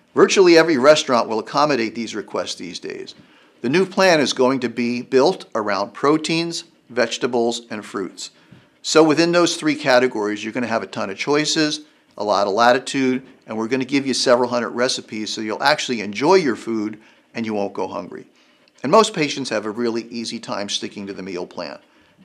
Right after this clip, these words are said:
Outside of those three categories are gonna be the foods that I'm gonna ask you to try to steer clear of, which are probably the ones you might expect. The pizza, the pasta, the chips, the soda, the wine, all the things that keep people coming to us every day.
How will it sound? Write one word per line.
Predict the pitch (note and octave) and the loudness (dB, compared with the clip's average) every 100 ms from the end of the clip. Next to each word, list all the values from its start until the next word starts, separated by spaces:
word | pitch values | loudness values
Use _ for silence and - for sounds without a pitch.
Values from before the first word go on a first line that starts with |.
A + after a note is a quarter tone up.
| - | 4
Outside | A#2+ A#2+ - E3+ F#3+ | 4 4 6 8 8
of | |
those | C3+ A#2+ A#2 | 6 2 0
three | A#2+ G#2 | -6 -6
categories | A2 G2+ G#2 G#2 G2 G2 F#2+ _ - | 0 0 0 -2 -2 -4 -8 _ -12
are | C3 | -2
gonna | G3 F#3+ | -2 0
be | D#3+ | 0
the | C#3 | 0
foods | - C3 B2+ - | -2 0 0 -2
that | A2 | -6
I'm | |
gonna | A2 G#2 - | -4 -6 -4
ask | A2 G#2 - | -4 -4 -6
you | A2 | -8
to | |
try | G#2 G#2+ G2+ | -8 -6 -6
to | F#2+ | -6
steer | - G#2+ | -6 -6
clear | G2 - A2+ F#2 | -8 -8 -6 -4
of, | D2+ - - _ | -6 -10 -20 _
which | D#3 - | -6 -4
are | |
probably | F#3+ F3+ E3 | 4 4 4
the | B2+ | 2
ones | A2 G#2 G2 | 0 -2 -4
you | F#2+ | -8
might | E2+ | -8
expect. | - - F2 - - | -8 -12 -8 -8 -10
The | F#2+ | -14
pizza, | - D3+ C#3+ - C3+ C3 - | -8 -4 -2 0 0 -2 -6
the | - | -16
pasta, | - A#2 A2+ - G#2+ - - _ _ | -2 0 2 -2 -4 -6 -14 _ _
the | - | -10
chips, | - C3+ C3 - | -2 -2 -2 -8
the | - | -8
soda, | - B2+ A#2+ | -2 0 2
the | A2+ F2 | 0 -4
wine, | A2 A#2 A#2 A#2+ | 0 0 0 0
all | D3+ D3 | 4 4
the | D3 C#3+ | 4 0
things | B2+ A2+ A2 A2+ - - - | -2 -4 -4 -8 -10 -18 -14
that | - | -12
keep | - A2+ A2+ | -8 -10 -8
people | A#2 - | -12 -8
coming | G2 - A2 G#2+ | -10 -8 -8 -8
to | G#2 - | -8 -6
us | F#2 - - - | -6 -6 -10 -14
every | F2+ F2 | -16 -14
day. | D#2 E2+ - | -10 -10 -12